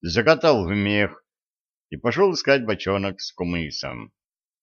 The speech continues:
Забродившего кобыльего молока нашлось всего ничего, пальца на три у донышка.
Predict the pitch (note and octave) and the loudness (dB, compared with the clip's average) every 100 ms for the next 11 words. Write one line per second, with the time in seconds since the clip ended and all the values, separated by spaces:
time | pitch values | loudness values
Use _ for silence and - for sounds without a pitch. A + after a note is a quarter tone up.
0 | _ _ _ _ _ _ _ _ E2 A#2 | _ _ _ _ _ _ _ _ 0 4
1 | A#2 B2 B2+ A#2+ - A#2 A2 A2+ A2 A2 | 6 6 6 2 2 0 2 0 2 2
2 | G#2+ G#2+ G#2+ G#2+ - B2 A2+ G#2 A2+ G#2 | 2 2 2 2 4 4 4 0 -2 -4
3 | - - A#2 A2 G#2 F2+ G#2+ E2+ C#2+ _ | -6 -4 0 0 0 -4 -6 -6 -8 _
4 | _ _ _ - D#3+ C3 C#3+ C#3+ D3 A2 | _ _ _ 4 4 4 2 2 2 0
5 | G2 B2 A#2 E2+ C#2 - C2 A#1 | 0 0 0 -2 -4 -12 -12 -14